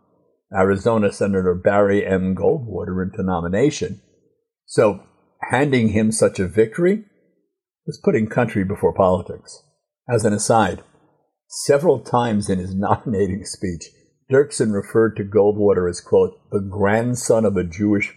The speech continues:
fish peddler," unquote. Apparently, Jewish was not a dirty word in conservative Republican circles sixty years ago.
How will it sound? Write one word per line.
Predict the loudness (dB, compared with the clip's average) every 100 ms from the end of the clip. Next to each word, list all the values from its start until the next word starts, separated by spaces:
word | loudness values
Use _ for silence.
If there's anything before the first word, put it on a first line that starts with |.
| -4
fish | -4 -4 -2
peddler," | -2 0 -6 -6 -6
unquote. | -6 -6 -2 -2 -4 _ _ _ _ _ _ _ _ _ _ _
Apparently, | 0 0 0 -4 -4 -4
Jewish | -2 2 4 2 -2 -12 -20 -8
was | -6 -2
not | -2
a | -2 2
dirty | 2 2
word | 0 2 2 0 -6
in | -6 -6
conservative | -10 0 2 2 -2 -6
Republican | -6 -2 -4 -4 -8
circles | -4 -4 -2 -4 -4 -6
sixty | -4 -4 -4
years | -2 -2 -4 -6
ago. | -8 -6 -8